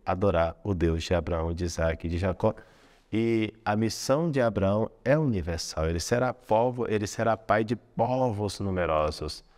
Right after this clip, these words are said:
A missão de Jesus Cristo também é universal, porque todos devem entrar na sua igreja, una, santa, católica e apostólica. Por isso,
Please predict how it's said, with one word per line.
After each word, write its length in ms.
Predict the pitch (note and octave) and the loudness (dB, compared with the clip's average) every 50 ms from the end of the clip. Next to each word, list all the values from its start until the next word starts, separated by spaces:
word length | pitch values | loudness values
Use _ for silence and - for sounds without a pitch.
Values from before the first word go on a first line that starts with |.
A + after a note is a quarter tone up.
| _ _ _ - | _ _ _ -4
A 100 | - - | -2 0
missão 320 | G#2 A2 G2 - C3+ D3 D#3 | 0 0 -2 0 -2 0 0
de 120 | C#3+ C3+ | 0 0
Jesus 320 | A#2+ A#2 G#2 G2+ F#2 - | 0 0 0 0 -4 -6
Cristo 340 | - - B2 B2+ A#2 - - | -2 0 0 0 0 -2 -4
também 500 | - - A2 G#2 F#2+ F2+ G2 G#2 A2+ - - | -2 0 0 2 2 2 2 0 0 -4 -4
é 160 | - F2+ F#2 G2 | -2 0 0 2
universal, 600 | G#2 G2+ G2 F#2+ F2 F2+ F2 E2+ - - F#2 F2 | 2 0 0 0 0 0 -2 -2 -2 -4 -4 -4
porque 320 | - - F#2+ - - A2+ | -2 -4 -6 -2 -2 -2
todos 760 | - - _ - D3 D#3+ F#3 G#3 A3 G3+ D#3+ C#3 A#2 G#2+ F#2+ - | -2 -2 _ 2 2 2 4 2 0 0 0 0 0 0 -2 -2
devem 360 | - G2+ F#2+ F2+ D#2+ F2+ E2+ | 0 2 2 2 2 0 -2
entrar 260 | E2 F2 - D#2 D#2 | -4 -4 -4 -4 -4
na 140 | D#2 D#2+ D#2+ | -2 -4 -4
sua 240 | - - - E2 E2 | -4 -4 -2 -2 -2
igreja, 500 | D#2+ - D#2+ E2 E2 D#2 D2+ E2 D2+ - - - - - _ _ | -2 -2 -2 -2 -2 -2 -4 -6 -8 -10 -12 -20 -20 -20 _ _
una, 400 | - G#2 A2 A#2 B2 C#3 D3+ D#3 - | -4 -2 0 0 2 0 0 -2 -4
santa, 680 | - - - - - F2+ F2+ E2+ F2 - F#2+ G2 F#2+ - - - - _ _ _ - | -8 -10 -6 -2 0 2 2 2 0 0 -2 -4 -4 -6 -16 -20 -20 _ _ _ -4
católica 720 | - A2+ G#2+ - - E2+ D#2+ D#2 D#2 D#2 - - D#2+ D#2 - _ _ _ _ _ _ - | -4 -4 -2 0 0 0 2 2 0 -2 -2 -4 -6 -6 -6 _ _ _ _ _ _ -4
e 140 | G2+ F2+ | -2 -2
apostólica. 840 | E2 D#2 - - - G2 E2+ - - - C2 B1+ A1 A#1 - - - - - - - - - | 0 -2 -4 -6 -6 -6 -6 -6 -8 -6 -6 -4 -4 -6 -8 -12 -16 -20 -20 -20 -20 -12 -4
Por 160 | - A#2+ B2 | 0 2 4
isso, 400 | C#3+ D#3 D3+ - - D#3 D#3 D#3 | 4 2 0 0 -2 -2 -2 -4